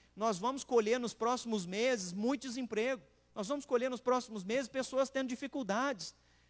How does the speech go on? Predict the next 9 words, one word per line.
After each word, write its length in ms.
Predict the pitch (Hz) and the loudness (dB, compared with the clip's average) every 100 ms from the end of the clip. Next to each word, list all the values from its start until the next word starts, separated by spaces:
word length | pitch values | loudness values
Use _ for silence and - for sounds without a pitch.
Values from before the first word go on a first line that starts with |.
| _ | _
E 60 | 226 | 2
ao 80 | 262 | 4
invés 240 | 254 311 | 6 4
de 100 | 320 | 4
ficar 300 | 285 - 262 | -4 0 2
reclamando, 640 | 254 226 196 190 262 285 233 | 2 2 0 4 6 6 6
nós 220 | 262 277 | 4 4
precisamos 600 | 285 247 185 254 285 214 | 2 -2 0 2 2 2
intervir, 640 | 302 311 285 185 269 269 | 2 2 2 2 0 0